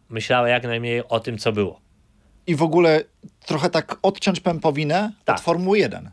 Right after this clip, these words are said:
Speaker 1: Tak.
Speaker 2: możemy
Speaker 1: Znaczy,
Speaker 2: powiedzieć.
Speaker 1: ogólnie nie, na-, nie chodzi o Formułę jeden. Chodzi o to, żeby,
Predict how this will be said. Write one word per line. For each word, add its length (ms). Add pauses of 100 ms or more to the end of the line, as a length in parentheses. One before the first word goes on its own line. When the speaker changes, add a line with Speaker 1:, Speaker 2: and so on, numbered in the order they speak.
Speaker 1:
Tak. 140
Speaker 2:
możemy 240
Speaker 1:
Znaczy, 220
Speaker 2:
powiedzieć. 260
Speaker 1:
ogólnie 400
nie, 220
na-, 140
nie 260
chodzi 240
o 40
Formułę 320
jeden. 200 (280)
Chodzi 340
o 160
to, 240
żeby, 420